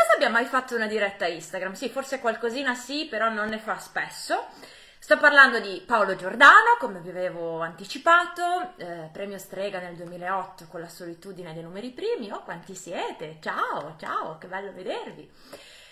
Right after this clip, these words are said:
Autore di, eh, tanti bei libri, Il corpo umano, Divorare il cielo.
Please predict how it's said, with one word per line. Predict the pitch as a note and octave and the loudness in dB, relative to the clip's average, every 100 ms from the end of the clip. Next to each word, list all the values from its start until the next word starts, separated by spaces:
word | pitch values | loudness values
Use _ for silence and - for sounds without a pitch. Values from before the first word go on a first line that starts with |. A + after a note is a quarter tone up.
| - - | -4 4
Autore | B3 C4 D#4 C#4+ A3 G3+ F#3 | 4 4 4 6 6 4 -2
di, | A3 A#3+ A3+ - | -6 -6 -8 -8
eh, | F3+ F3 E3+ D#3 D3 | -10 -10 -10 -12 -10
tanti | G3 G3 F#3+ | -8 -8 -8
bei | E3 B3 | -6 -4
libri, | D#4 C#4 F3+ E3+ | -4 -4 -4 -8
Il | D#3 | -10
corpo | E3+ - | -12 -12
umano, | F#3 D#3+ A3+ A3+ G3+ | -8 2 6 6 4
Divorare | F3+ E3 F3+ A#3 | -4 -6 -2 -2
il | F#4+ | -4
cielo. | - A4+ C#4+ F#3 - - | -2 0 2 0 -4 -14